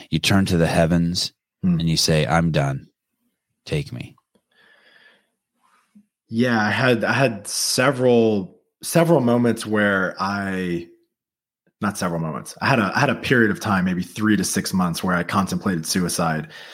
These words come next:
Speaker 2: And one day I put my dad's pistol in my mouth. And I don't think I was actually that close to pulling the trigger, but I was, I had been thinking about it a lot,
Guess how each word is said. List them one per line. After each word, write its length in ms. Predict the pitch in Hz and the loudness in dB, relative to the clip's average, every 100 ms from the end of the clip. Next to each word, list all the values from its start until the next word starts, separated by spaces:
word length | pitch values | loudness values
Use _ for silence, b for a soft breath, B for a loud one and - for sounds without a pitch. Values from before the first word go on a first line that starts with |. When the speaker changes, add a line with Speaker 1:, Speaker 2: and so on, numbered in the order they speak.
| B B | B B
Speaker 2:
And 500 | 92 101 95 90 82 - - | 0 2 4 2 0 -6 -14
one 460 | 98 101 120 123 117 | -6 0 2 4 4
day 340 | 101 95 90 | 4 4 2
I 80 | 85 | 0
put 440 | - - 110 92 - - | -4 -4 -2 -2 -4 -4
my 140 | 87 | -4
dad's 680 | 82 92 92 87 78 - - - | -2 -2 0 -2 -4 -10 -12 -10
pistol 460 | 110 - 82 78 | -4 -2 -2 0
in 100 | 87 | 0
my 120 | 85 | 0
mouth. 460 | 80 85 73 62 - B B B B | 0 0 -2 -6 -14 B B B B
And 160 | 113 117 | 0 2
I 80 | 117 | 4
don't 420 | 120 143 143 - - | 4 4 2 -4 0
think 240 | 123 117 | 2 4
I 140 | 104 | 4
was 540 | 98 92 85 - - - _ | 4 2 0 -2 -4 -10 _
actually 460 | 110 107 - 117 98 | 0 0 0 0 0
that 300 | 82 95 - | 0 -2 -2
close 320 | - 98 98 | -4 -4 -4
to 80 | - | -6
pulling 300 | - 98 90 | -2 0 0
the 80 | 82 | -2
trigger, 340 | - 95 113 | -2 0 2
but 140 | 107 87 | 2 0
I 160 | 87 | 0
was, 440 | 85 85 78 - b b b b - | 0 -2 -4 -6 b b b b -2
I 60 | |
had 140 | 101 95 | 0 0
been 100 | 92 | -2
thinking 380 | - 113 120 107 | -2 -2 0 2
about 220 | 104 101 | 4 2
it 60 | |
a 60 | 98 | 2
lot, 400 | 90 90 98 | 2 2 0